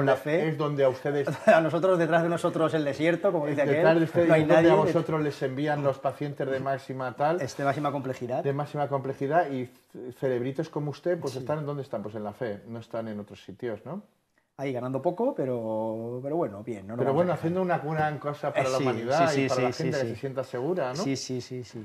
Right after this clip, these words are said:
Speaker 1: Oye, me están diciendo, por lo que oigo la gente, que hay un mogollón de casos de leucemia que se están produciendo. ¿Eso, eso es así o no?
Speaker 2: Mm, hombre, a ver, no es mi
Speaker 1: ¿Ha
Speaker 2: campo,
Speaker 1: cre-,
Speaker 2: porque
Speaker 1: ha, ha
Speaker 2: lo ve-,
Speaker 1: crecido?
Speaker 2: solo ven malos hematólogos. Normalmente,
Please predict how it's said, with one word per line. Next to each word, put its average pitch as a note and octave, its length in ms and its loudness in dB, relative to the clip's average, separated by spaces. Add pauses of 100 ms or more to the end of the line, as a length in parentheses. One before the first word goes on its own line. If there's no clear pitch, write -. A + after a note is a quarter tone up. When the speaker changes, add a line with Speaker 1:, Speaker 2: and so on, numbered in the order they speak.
Speaker 1:
Oye, F3 160 2
me D3 80 -2
están C3 180 -4
diciendo, F#3 520 0
por B2+ 120 0
lo B2 80 4
que B2 80 -2
oigo C#3+ 160 2
la D#3+ 80 0
gente, E3 240 -4
que D3+ 80 -6
hay C3+ 60 -2
un D#3 80 -2
mogollón E3 340 -2
de C3 80 -8
casos - 240 -10
de A#2 80 -6
leucemia D3+ 500 -6 (440)
que - 100 -20
se - 80 -20
están C#3+ 220 -6
produciendo. C#3 420 -4
¿Eso, G#3 340 -2
eso E3 220 -10
es C#3+ 140 -10
así G3+ 260 -8
o A3 100 -2
no? A#2 140 -8
Speaker 2:
Mm, C#3 200 -4 (640)
hombre, D3+ 220 4
a B2+ 60 6
ver, C3 140 4
no C3+ 80 2
es C3+ 40 -2
mi D3 80 0
Speaker 1:
¿Ha - 40 2
Speaker 2:
campo, C3 220 4
Speaker 1:
cre-, - 40 2
Speaker 2:
porque C3 260 4
Speaker 1:
ha, A#2+ 200 4
ha - 20 4
Speaker 2:
lo C#3+ 80 2
ve-, C#3 120 6
Speaker 1:
crecido? E3+ 380 4
Speaker 2:
solo D3+ 200 4
ven D3 100 4
malos D3 180 2
hematólogos. C3+ 500 4 (120)
Normalmente, F3 560 2